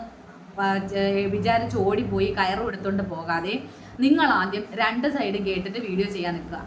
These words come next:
അരുണിമ, അരുണിമ ഫേമസ് ആണ്, ഒറ്റയ്ക്ക് യാത്ര ചെയ്യുന്ന കുട്ടിയാണ്, ഭയങ്കര ധൈര്യശാലിയാണ്, നമ്മൾ ഗേൾസിന് ഇൻസ്പിറേഷൻ ആവാനുള്ള ഒരാളെ തന്നെയാണ്. പക്ഷേ എങ്കിലും നമ്മൾ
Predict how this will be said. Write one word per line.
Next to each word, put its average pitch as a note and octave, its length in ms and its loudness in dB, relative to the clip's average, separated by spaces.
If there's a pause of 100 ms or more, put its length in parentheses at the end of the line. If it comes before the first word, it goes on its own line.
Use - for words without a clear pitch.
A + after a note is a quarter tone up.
അരുണിമ, G3 520 -2
അരുണിമ G3+ 360 -2
ഫേമസ് A#3+ 420 0
ആണ്, G#3+ 120 0 (760)
ഒറ്റയ്ക്ക് A#3 360 0
യാത്ര G#3 180 0
ചെയ്യുന്ന A#3 300 -4
കുട്ടിയാണ്, G#3 400 -4
ഭയങ്കര G3+ 320 0
ധൈര്യശാലിയാണ്, G3+ 720 -4 (440)
നമ്മൾ A3 180 0 (220)
ഗേൾസിന് A#3 420 2
ഇൻസ്പിറേഷൻ A#3 600 0
ആവാനുള്ള A#3 400 0
ഒരാളെ A#3 260 2 (100)
തന്നെയാണ്. G#3 320 -4 (100)
പക്ഷേ G3+ 280 -4 (140)
എങ്കിലും A3 380 -4 (640)
നമ്മൾ C4 220 6